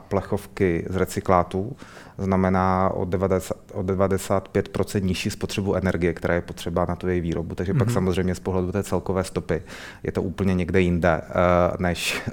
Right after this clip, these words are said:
Speaker 1: když ji vyrábíte z primárního materiálu.
Speaker 2: No, ono, ono, když to říkáte takhle, tak mě logicky napadne, proč se to dávno nedělá, když je to výhodnější, levnější a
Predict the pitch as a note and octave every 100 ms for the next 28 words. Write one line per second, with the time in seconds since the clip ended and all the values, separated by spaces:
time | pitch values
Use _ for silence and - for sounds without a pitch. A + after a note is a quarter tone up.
0 | F#2+ F2+ E2+ F2+ F2+ F2+ F2+ F#2 F2+ E2+
1 | E2 F#2 F2 - F2 E2 F2 F2 D#2+ E2+
2 | D#2+ D#2+ F2 C3 A#2+ C3 D3 B2 A#2+ C#3+
3 | - - A2+ B2+ A#2+ C#3 B2+ G#2+ G#2 G#2+
4 | - A2+ A2+ A2+ A2+ - A#2 B2 A#2 A2+
5 | A2 A#2 A#2+ A2+ B2 C3 E3+ A#2 G2 -
6 | A#2 G#2 G#2 G#2+ A2+ G#2 G#2+ B2 C3 B2+
7 | - C3+ A2 A#2 A#2+ - - A#2+ A#2+ A#2+
8 | A2